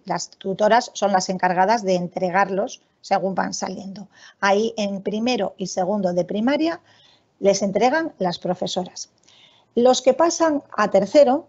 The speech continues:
a tercero de primaria, eh, y de tercero en adelante, ta-, tienen, eh, entran también en sus filas con el puntito señalado, pero sí en ese segundo patio,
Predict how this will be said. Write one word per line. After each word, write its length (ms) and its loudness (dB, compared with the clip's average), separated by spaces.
a 160 -4
tercero 360 0
de 120 2
primaria, 560 0
eh, 220 8
y 100 -2
de 120 0
tercero 400 2
en 80 0
adelante, 640 0
ta-, 160 -6
tienen, 380 -4
eh, 500 0
entran 320 2
también 380 2
en 60 -2
sus 240 -6
filas 380 2
con 200 0
el 80 0
puntito 360 -2
señalado, 540 2
pero 180 2
sí 260 0
en 120 2
ese 240 0
segundo 480 4
patio, 460 2